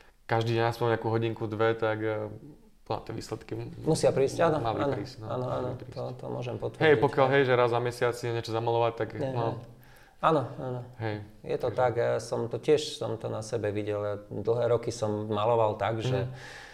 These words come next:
Speaker 2: raz za tri mesiace som si
Speaker 1: Mhm.
Speaker 2: niečo namaloval, ale presne posledné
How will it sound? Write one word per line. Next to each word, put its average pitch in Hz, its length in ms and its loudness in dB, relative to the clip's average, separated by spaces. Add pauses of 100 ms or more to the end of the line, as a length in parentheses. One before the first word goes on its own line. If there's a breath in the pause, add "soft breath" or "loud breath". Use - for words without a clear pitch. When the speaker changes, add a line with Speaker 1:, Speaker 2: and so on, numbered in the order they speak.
(340 loud breath)
Speaker 2:
raz 123 320 6
za 127 260 6
tri 135 180 8
mesiace 123 500 6
som 127 180 2
si 131 160 2
Speaker 1:
Mhm. 127 60 2
Speaker 2:
niečo 123 240 0
namaloval, 120 680 6
ale 110 160 4
presne 117 320 0
posledné 107 720 0